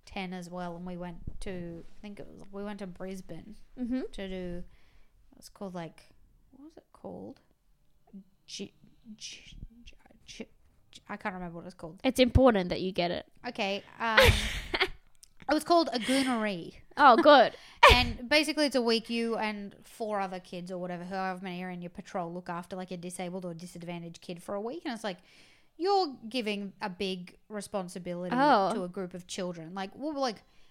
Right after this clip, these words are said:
Speaker 1: bathing, like, you know, kids and stuff,
Speaker 2: Oh,
Speaker 1: you know?
Speaker 2: God.
Speaker 1: My first year I went, um,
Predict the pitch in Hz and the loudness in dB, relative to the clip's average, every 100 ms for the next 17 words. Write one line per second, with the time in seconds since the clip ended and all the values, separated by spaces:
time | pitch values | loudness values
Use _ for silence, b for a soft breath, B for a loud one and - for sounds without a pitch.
0 | - 180 208 208 226 190 180 180 180 - | -16 -2 0 0 -2 -4 -8 -10 -14 -16
1 | 214 185 - - _ 247 220 175 240 - | -12 -12 -12 -20 _ -12 -10 -8 -10 -12
2 | _ _ _ 226 208 220 208 - - - | _ _ _ -10 -10 -10 -14 -14 -16 -18
3 | - - - 302 - 190 233 214 156 202 | -20 -8 0 2 2 4 4 4 2 0
4 | 277 285 269 262 294 - 320 302 262 226 | 2 2 2 0 0 -4 -2 2 2 0
5 | 202 208 208 - - 202 185 185 | -4 -6 -10 -16 -10 -8 -8 -10